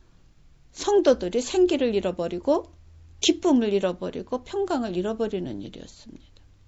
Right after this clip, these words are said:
지치고 힘들고 찌들고 그리고 온가가 구겨지고 성공적인 목회를 하고 사람들에게 칭찬받고 인정받는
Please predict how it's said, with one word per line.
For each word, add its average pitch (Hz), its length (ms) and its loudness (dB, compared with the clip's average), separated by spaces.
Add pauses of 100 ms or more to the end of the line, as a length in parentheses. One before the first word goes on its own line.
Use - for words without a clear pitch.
(2000)
지치고 302 840 0
힘들고 262 880 -2
찌들고 269 800 -4 (640)
그리고 226 600 0 (580)
온가가 285 680 6
구겨지고 262 760 2 (3500)
성공적인 302 720 8
목회를 254 480 2
하고 214 280 -2
사람들에게 254 720 4
칭찬받고 233 720 0
인정받는 233 760 2